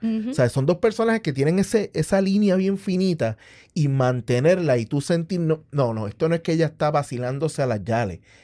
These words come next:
Speaker 2: es que esto es una Yal".
Speaker 1: Ujú, ujú,
Speaker 2: Y es
Speaker 1: ujú.
Speaker 2: una Yal, no es la, y hablamos de la Yal porque es el, el, la típica persona esta que
Speaker 1: Claro.
Speaker 2: tiene, eh, pero a la misma vez este personaje tiene unas capas increíbles.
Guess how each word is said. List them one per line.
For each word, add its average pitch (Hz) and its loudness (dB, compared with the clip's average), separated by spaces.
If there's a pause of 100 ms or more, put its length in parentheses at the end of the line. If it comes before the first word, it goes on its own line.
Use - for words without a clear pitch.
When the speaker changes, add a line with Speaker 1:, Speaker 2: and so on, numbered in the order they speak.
(120)
Speaker 2:
es 117 -4
que - -6
esto 165 0
es 104 -6
una 101 -4
Yal". 90 -10 (100)
Speaker 1:
Ujú, 247 -2
ujú, 269 -2
Speaker 2:
Y 143 4
es 139 4
Speaker 1:
ujú. 151 2
Speaker 2:
una 202 4
Yal, 214 4
no 180 4
es 170 4
la, 185 2
y 151 0
hablamos 135 4
de 208 2
la 214 4
Yal 185 2
porque 196 0
es 131 0
el, 127 -2
el, 123 -4
la 113 0
típica 147 -2
persona 151 0
esta 156 -2
que 139 0
Speaker 1:
Claro. 127 -2
Speaker 2:
tiene, 131 0 (520)
eh, 127 4 (180)
pero 143 6
a 135 4
la 123 0
misma 151 0
vez 170 4
este 208 -4
personaje 180 0
tiene 202 -2
unas 196 0
capas 151 -2
increíbles. 143 -2